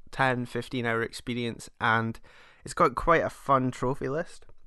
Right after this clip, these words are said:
which doesn't require multiple playthroughs, or, well, I didn't figure this out until I completed the game, but I thought I was gonna have to do two playthroughs, so I might, I might get the platinum, but yeah, having a really, really good time with it.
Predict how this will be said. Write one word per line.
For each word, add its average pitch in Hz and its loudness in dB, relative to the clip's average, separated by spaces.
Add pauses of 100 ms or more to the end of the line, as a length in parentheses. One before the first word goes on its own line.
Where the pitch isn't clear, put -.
(560)
which 127 -2
doesn't 147 2
require 113 0
multiple 110 -4
playthroughs, 120 -2 (100)
or, 98 0 (360)
well, 107 4
I 104 4
didn't 110 0
figure 110 0
this 98 -2
out 101 0
until - -4
I 98 -2
completed 101 -8
the 101 -12
game, 104 -4
but 104 0
I 98 -4
thought 110 0
I 104 -2
was 104 -6
gonna 107 -4
have 110 -8
to 101 -6
do 104 -6 (140)
two 123 -4
playthroughs, 117 -4 (640)
so - -6
I 117 -2
might, 165 0 (100)
I - -10
might 165 -2
get 160 -2
the 131 -6
platinum, 139 0
but 135 -4
yeah, 151 0
having 143 2
a 131 2
really, 120 2
really 113 0
good 117 -8
time 139 -2
with 110 -4
it. - -4